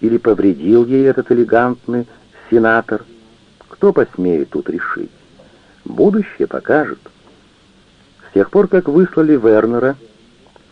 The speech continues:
Паскаль, вспоминая о двух полицейских инспекторах, заявившихся в пансион, испытывал прежде незнакомую ему тревогу. Он никогда по-настоящему не верил, что война возможна, никогда не верил тому,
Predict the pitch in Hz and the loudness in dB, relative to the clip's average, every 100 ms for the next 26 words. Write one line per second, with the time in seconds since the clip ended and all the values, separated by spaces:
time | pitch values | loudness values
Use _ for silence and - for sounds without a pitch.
0 | - 95 - 139 165 151 - - 117 123 | -4 -4 0 0 2 0 -4 -4 0 0
1 | 135 127 117 127 - 110 110 - 120 - | 2 0 0 -2 0 -2 -2 0 -2 -2
2 | 113 - 104 - 107 - 90 127 139 - | -8 -6 -8 -4 -8 -4 -2 0 -2 -8
3 | - - - - - 82 107 98 101 - | -20 -20 -20 -14 -6 2 2 2 -2 -6
4 | - - - - 82 - 80 60 55 _ | -12 -10 -8 -6 -6 -6 -4 -4 -8 _
5 | _ _ _ - - 185 185 180 165 120 | _ _ _ -14 -4 0 2 2 2 2
6 | 180 143 156 143 110 101 - 160 151 139 | 2 0 -2 -2 -4 -4 0 0 0 0
7 | 113 135 131 117 90 73 - - _ _ | 0 -4 -2 -4 -2 -2 -4 -14 _ _
8 | _ _ _ _ _ 98 113 120 143 160 | _ _ _ _ _ 0 2 2 2 2
9 | 143 127 151 147 139 127 120 127 135 - | 2 0 0 0 -2 -2 0 2 2 -2
10 | - 123 123 120 110 120 107 98 - - | -4 -2 0 0 2 2 4 0 -2 -6
11 | 92 95 92 101 90 90 80 101 110 85 | -4 -2 0 -2 0 -2 -2 -2 0 0
12 | 69 55 - - - - - - 90 98 | -4 -12 -14 -20 -20 -20 -16 -2 -2 0
13 | 95 110 113 110 117 107 98 95 123 | 0 0 2 2 2 0 -2 0 0